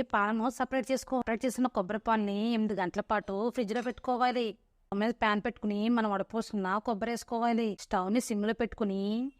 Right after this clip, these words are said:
పూర్తిగా డ్రై అయ్యేంత వరకు కొబ్బరిని వేడి చేసుకోవాలి.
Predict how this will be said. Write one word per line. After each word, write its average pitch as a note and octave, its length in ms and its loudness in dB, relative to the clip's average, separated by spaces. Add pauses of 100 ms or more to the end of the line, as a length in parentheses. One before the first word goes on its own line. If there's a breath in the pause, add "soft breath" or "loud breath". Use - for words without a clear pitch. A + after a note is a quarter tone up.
(320)
పూర్తిగా G3+ 420 0
డ్రై G#3 220 0
అయ్యేంత A3+ 380 0
వరకు G#3 240 -6 (160)
కొబ్బరిని G#3+ 500 -2
వేడి C4 220 2
చేసుకోవాలి. C4 680 2